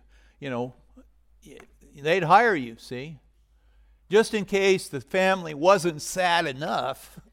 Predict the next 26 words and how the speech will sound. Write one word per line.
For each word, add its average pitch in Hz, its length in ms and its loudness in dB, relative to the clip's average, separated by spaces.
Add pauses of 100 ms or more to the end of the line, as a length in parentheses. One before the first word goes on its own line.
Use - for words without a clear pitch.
(120)
<laughs> - 260 -20
you 202 160 -8
know, 143 300 -6
they've 147 160 -12
got - 240 -8
a 175 60 0
guy 165 640 -4
or 139 100 -8
a - 80 -6
woman 165 400 -8 (760)
wailing 190 440 0
away. 127 460 -8 (880)
So 185 160 2
that's, 269 260 4 (500)
and 156 160 -6
here's 220 380 -2
this 208 220 -8
woman, 127 400 -8
and 117 100 -16
she, - 160 -16
nobody 151 380 -6
had 135 140 -8
to 120 60 -14
pay 147 280 -10
her 113 340 -10
to, 107 40 -18